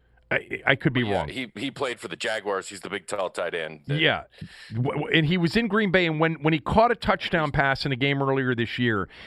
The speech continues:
Speaker 1: it was the first time Aaron Rodgers had thrown a pa-, a completed pass to a first-round pick as a receiver or a tight end. I, I think that's what it was, and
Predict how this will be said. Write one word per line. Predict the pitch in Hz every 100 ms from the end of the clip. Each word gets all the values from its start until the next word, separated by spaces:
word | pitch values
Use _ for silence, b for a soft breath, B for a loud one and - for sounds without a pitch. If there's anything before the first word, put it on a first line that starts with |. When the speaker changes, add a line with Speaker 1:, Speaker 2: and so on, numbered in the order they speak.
| B
Speaker 1:
it | 165
was | 160 139
the | 151
first | - 196 196 -
time | 196 180 160
Aaron | 151 143
Rodgers | 135 127 131 117 113
had | 120 -
thrown | 113 123 123 123 -
a |
pa-, | - - 117
a | 104
completed | - 113 - 139 135 120
pass | 107 107 101
to | - 101
a |
first-round | - 110 104 107 98 90
pick | - 73 - - B B B
as | B 123
a | 123
receiver | 107 - 127 113 107
or | 92 95
a | 92
tight | 95 78
end. | 67 58 - - _ _ _ _ -
I, | - -
I | 156
think | - 247
that's | 185 147 -
what | 127
it | 101
was, | 104 104
and | 139